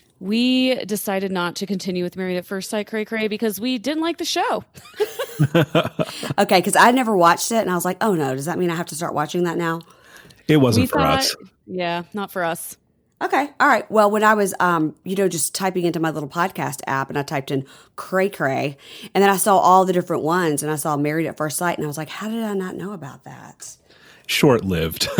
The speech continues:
Speaker 2: <laughs>
Speaker 3: Short-lived is it? It was a legend in its own time.
Speaker 2: Yeah.
Speaker 3: Okay, so I have a question for you guys, because I know that I cover a lot of these shows, and it takes a lot of time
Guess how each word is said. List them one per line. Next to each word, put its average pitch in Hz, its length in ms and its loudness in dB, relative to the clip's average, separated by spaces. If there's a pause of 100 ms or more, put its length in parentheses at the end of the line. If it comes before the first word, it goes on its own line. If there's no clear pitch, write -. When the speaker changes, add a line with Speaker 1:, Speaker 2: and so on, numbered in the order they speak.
Speaker 2:
<laughs> 170 200 -2
Speaker 3:
Short-lived 165 1120 -2
is 165 160 -6
it? 147 140 -6
It 139 60 -6
was 151 120 -10
a 151 80 -8
legend 160 400 -2
in 143 120 -2
its 135 120 -6
own 139 160 -2
time. 135 560 -6 (300)
Speaker 2:
Yeah. 85 440 0 (420)
Speaker 3:
Okay, 294 200 4
so 302 100 2
I 277 40 4
have 330 120 4
a 320 60 -2
question 180 440 -2
for 151 120 -8
you 147 100 -2
guys, 143 300 -2
because 185 180 -2
I 240 140 4
know 254 180 0
that 196 100 -2
I 156 100 0
cover 170 280 -2
a 165 80 0
lot 151 200 0
of 156 60 -4
these 143 180 -4
shows, 135 720 -4
and 220 120 2
it 214 100 -2
takes 302 240 -2
a 330 60 0
lot 202 260 2
of 190 80 -2
time 147 540 -4